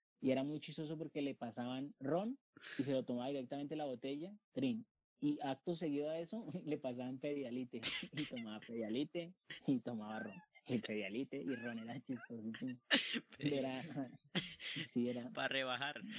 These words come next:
Speaker 1: raro. Sí, pa' rebajar, yo
Speaker 2: Aquí,
Speaker 1: digo. No sé
Speaker 2: aquí,
Speaker 1: pa' qué
Speaker 2: aquí.
Speaker 1: carajos serviría eso, pero así lo hacían.
Speaker 2: Aquí
Speaker 1: Le daban
Speaker 2: no.
Speaker 1: Pedialite y le daban ron.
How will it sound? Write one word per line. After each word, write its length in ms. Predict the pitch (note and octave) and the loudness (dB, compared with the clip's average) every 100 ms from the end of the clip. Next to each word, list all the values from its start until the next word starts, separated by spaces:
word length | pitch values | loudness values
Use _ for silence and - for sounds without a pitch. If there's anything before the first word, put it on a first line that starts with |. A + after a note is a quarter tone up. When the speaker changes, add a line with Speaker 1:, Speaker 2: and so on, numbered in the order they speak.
| - | -6
Speaker 1:
raro. 280 | A3+ A#2+ - B3 - - - D3 | -6 -6 -6 -10 -12 -14 -12 0
Sí, 140 | D3+ D#3+ | 4 4
pa' 160 | C3+ | 2
rebajar, 420 | C3 B2 A#2 B2 C#3+ | 0 -2 -4 -6 -4
yo 100 | C3 | -2
Speaker 2:
Aquí, 400 | F#3+ C3 D3 C3+ | -2 -2 -4 -6
Speaker 1:
digo. 100 | G#3 - B2+ | -10 -6 -4
No 60 | B2+ | -2
sé 80 | C3 | -2
Speaker 2:
aquí, 80 | |
Speaker 1:
pa' 140 | C#3 D3+ | -2 -2
qué 120 | E3+ D#3 - | -2 -2 -2
Speaker 2:
aquí. 80 | A#2 | 4
Speaker 1:
carajos 400 | D3 D3 D3+ C#3+ | 6 6 2 -2
serviría 680 | - C#3+ B2+ B2 B2+ C3 C#3+ | 2 2 4 2 4 4 4
eso, 160 | D#3+ F3+ | 0 0
pero 380 | C#3 C3 A2+ A2 - - - | 0 0 -4 -8 -10 -8 -2
así 280 | C3 A#2+ C3 | 0 2 4
lo 140 | C#3+ | 4
hacían. 380 | D3 D#3 B2 A2 _ _ | 2 0 -2 -4 _ _
Speaker 2:
Aquí 140 | A2+ | -2
Speaker 1:
Le 60 | B2 | 0
daban 160 | B2 C#3+ | 0 0
Speaker 2:
no. 80 | |
Speaker 1:
Pedialite 580 | D#3 D#3+ C#3+ F3 F#3 F#3+ - | 2 2 2 0 -2 -8 -2
y 100 | C#3+ | 0
le 100 | B2+ | 2
daban 240 | A#2+ B2 | 0 -2
ron. 260 | A#2+ A#2 | -2 -2